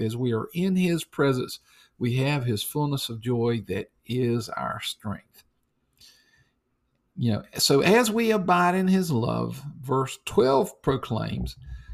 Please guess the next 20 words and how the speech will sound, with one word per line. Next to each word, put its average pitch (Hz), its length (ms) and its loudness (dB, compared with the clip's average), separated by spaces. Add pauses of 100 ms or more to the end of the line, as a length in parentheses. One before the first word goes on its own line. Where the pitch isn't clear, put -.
(580)
again, 113 500 0
"This 135 320 6
is 147 160 2
my 143 160 2
commandment, 110 540 -2 (140)
that 110 200 -4
you 123 140 -4
love 107 420 -2
one 104 200 -2
another 120 420 0 (180)
as 170 360 -2
I 147 260 2
have 156 340 0
loved 123 400 0
you." 220 400 -4 (1000)
First 170 280 4
John 139 280 4
four 214 340 8
tells 135 380 6
us 120 360 -2